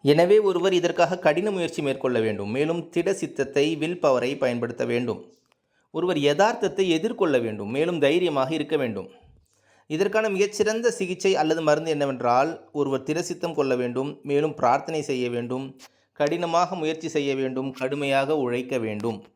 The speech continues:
ஒருவர் ஒரு விஷயத்தில் தோல்வி அடைவது என்பது அல்லது வெற்றி பெறாமல் இருப்பது சாத்தியமான ஒன்றே. ஆனால் அவர் வேறு ஒன்றில் வெற்றி பெற்றிருக்கலாம்.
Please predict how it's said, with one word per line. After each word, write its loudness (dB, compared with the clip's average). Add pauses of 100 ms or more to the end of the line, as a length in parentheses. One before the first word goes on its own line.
(600)
ஒருவர் 2
ஒரு 0
விஷயத்தில் 0
தோல்வி 0
அடைவது 2
என்பது 0
அல்லது 0
வெற்றி -2
பெறாமல் 0
இருப்பது -6
சாத்தியமான 0
ஒன்றே. -4 (280)
ஆனால் 0
அவர் 0
வேறு 2
ஒன்றில் -4
வெற்றி -2
பெற்றிருக்கலாம். -4